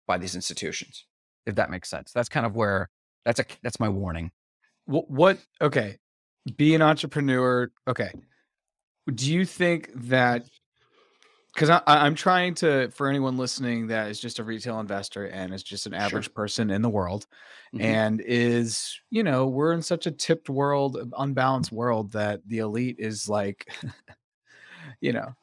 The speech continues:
Speaker 2: you need to probably have more than ten million dollars to be in that category, for me,
Speaker 1: Sure.
Speaker 2: in my opinion. And even that
Speaker 1: Yeah.
Speaker 2: is, like, a light bag for many people. So if you don't have that and you work a normal job and you make your money and,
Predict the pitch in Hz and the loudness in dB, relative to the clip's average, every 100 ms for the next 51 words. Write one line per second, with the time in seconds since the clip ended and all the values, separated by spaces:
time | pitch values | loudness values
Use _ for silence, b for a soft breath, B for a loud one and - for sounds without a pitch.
0 | - 151 156 151 143 156 143 139 127 123 | -6 0 2 2 2 4 4 4 4 4
1 | 127 123 123 120 120 117 117 127 127 123 | 4 2 4 4 2 2 0 0 0 2
2 | 120 110 113 113 - 104 113 107 104 - | 2 4 2 2 -2 -2 0 0 -4 -2
3 | 110 117 127 143 160 160 - 123 117 127 | -2 -2 -2 -2 -2 -4 -2 0 2 0
4 | - 101 107 117 131 139 139 - 143 127 | 0 2 2 0 -2 -4 -6 2 4 6
5 | 113 117 107 101 113 101 98 104 107 - | 6 6 6 0 -4 -4 -2 0 0 0
6 | 113 113 117 123 123 135 139 139 151 165 | 2 2 0 -4 -2 -2 -4 -2 -2 -4
7 | B B B B - - 139 131 127 123 | B B B B 2 8 10 10 8 4
8 | - _ _ _ _ _ 143 127 151 226 | -4 _ _ _ _ _ -2 2 4 6
9 | 294 151 110 98 95 104 - 123 127 135 | 6 6 4 0 -2 -6 -8 -4 -2 0
10 | 131 160 180 160 160 143 127 135 180 _ | 2 0 0 -2 -2 0 0 0 -8 _
11 | _ _ - - 123 123 123 123 123 135 | _ _ -14 -4 -2 0 2 2 0 -2
12 | 151 139 123 127 123 120 113 113 113 113 | -2 0 0 0 0 0 0 -2 -2 -2
13 | 113 110 120 | -4 -6 -12